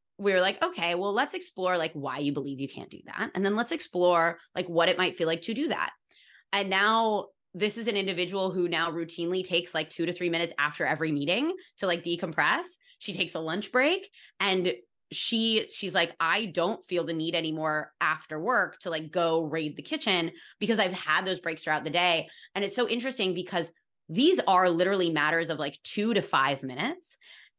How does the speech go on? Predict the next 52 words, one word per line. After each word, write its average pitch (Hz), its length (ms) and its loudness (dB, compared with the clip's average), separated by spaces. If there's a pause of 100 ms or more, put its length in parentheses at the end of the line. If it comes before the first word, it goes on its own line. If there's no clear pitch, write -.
(140)
And 202 280 2
we 185 260 -2 (140)
build 262 320 4
up 233 180 4
in 202 100 2
our 165 140 4
heads 170 320 -2
this, 160 160 -6
like, 160 160 -4
"I - 60 -8
can't - 200 -8
do 147 120 -2
that. 131 160 -6
I 151 40 -4
can't - 220 -10
do 143 140 -2
that. 160 160 0
I 151 80 -6
can't 123 240 -10
do 123 140 -6
that." 254 280 0 (300)
But 180 100 0
then 190 120 4
we 180 120 4
wonder 170 720 4 (200)
and 190 120 2
we 170 80 2
feel 165 160 -4
frustrated 226 640 0
by 151 460 2 (180)
the 196 140 4
behavior 185 480 0
that - 160 -2 (140)
happens 330 540 -2 (300)
after 190 320 2
pushing 180 400 -2
ourselves 165 460 2
so 185 340 4
hard 160 320 0
throughout 147 260 -4
the 165 60 -6
day. 175 540 2 (240)
Be 226 100 -6
like, 226 180 -8
"Well, 262 80 -2
yeah, 349 320 4
it - 80 -2
makes 269 220 -2
sense 349 280 0
that - 120 -4
you 185 80 0
wanna 165 300 -2